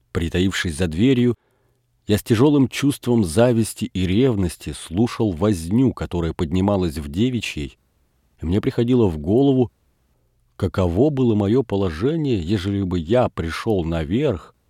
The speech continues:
и так же, как Володя, захотел бы поцеловать Машу. Что бы я сказал с своим широким носом и торчавшими вихрами,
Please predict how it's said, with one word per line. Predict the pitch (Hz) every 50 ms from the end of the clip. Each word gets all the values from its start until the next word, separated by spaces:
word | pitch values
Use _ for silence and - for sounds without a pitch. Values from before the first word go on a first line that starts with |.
| _ _ _ _ _ _ _
и | 92
так | - - 147 135 107
же, | 95 101
как | 95 - 110 92 -
Володя, | 92 98 95 101 135 160 165 135 113
захотел | 85 92 90 - 95 85 - - 135 127
бы | 120 120
поцеловать | - - 101 - - - 95 98 98 107 110 - - -
Машу. | 98 107 104 90 78 - - - - - _ _ _ _ _ _ _ _ _ _ _ _ _ _ _ _ _ _ _ _ _
Что | _ - - - 147
бы | 139 147
я | 156 160
сказал | 139 - - 165 151 131 135 151 135 101 80 65 - _ _ _ _
с | - - -
своим | - - 107 104 104 92
широким | - - 101 104 107 - - 101 95 101
носом | 110 107 - - 95 90
и | 87
торчавшими | - 101 90 - - - 107 95 - - - 87 90
вихрами, | 82 92 92 - - 101 127 143 135 110 80 71